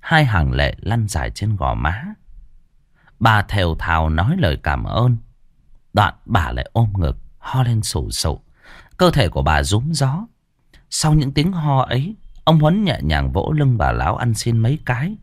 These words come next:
"Bà ơi, việc này là chúng con lên làm,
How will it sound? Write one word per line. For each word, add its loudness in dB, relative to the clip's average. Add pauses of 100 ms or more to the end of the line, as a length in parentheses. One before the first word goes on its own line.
(1000)
"Bà 2
ơi, 2
việc -2
này 0
là -2
chúng -2
con 2
lên 2
làm, 0